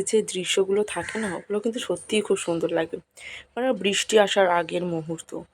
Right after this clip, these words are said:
আর আকাশটা দেখেছো কি সুন্দর হয়েছে, মানে এখন সাজুগুজু করছে, একদম ব্রাইডাল মেকআপ করছে, তারপরে হচ্ছে আসবে। তো এই এত ঝড়ের মধ্যে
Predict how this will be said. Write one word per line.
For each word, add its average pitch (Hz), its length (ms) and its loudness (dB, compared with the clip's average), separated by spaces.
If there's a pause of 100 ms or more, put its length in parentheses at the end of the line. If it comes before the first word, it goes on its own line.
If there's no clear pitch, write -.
(380)
আর 180 260 4 (480)
আকাশটা 196 420 0
দেখেছো 285 300 4 (120)
কি - 240 -10
সুন্দর 196 480 0
হয়েছে, 180 380 -2
মানে 202 220 -4
এখন 247 160 -4
সাজুগুজু 175 580 -2
করছে, - 380 -2 (1400)
একদম - 300 -6
ব্রাইডাল 180 560 6
মেকআপ 190 380 0
করছে, 202 380 -2
তারপরে 175 580 4
হচ্ছে 185 400 0 (200)
আসবে। 170 400 -2 (920)
তো 196 100 -4 (240)
এই 208 80 4 (100)
এত - 280 2 (120)
ঝড়ের 190 440 8
মধ্যে 180 440 0